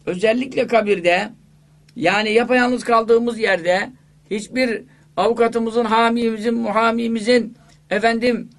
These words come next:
adımıza savunma yapacak şahsiyetlerin bulunmadığı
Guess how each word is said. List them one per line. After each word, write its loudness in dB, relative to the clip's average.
adımıza 2
savunma 2
yapacak -2
şahsiyetlerin 0
bulunmadığı 0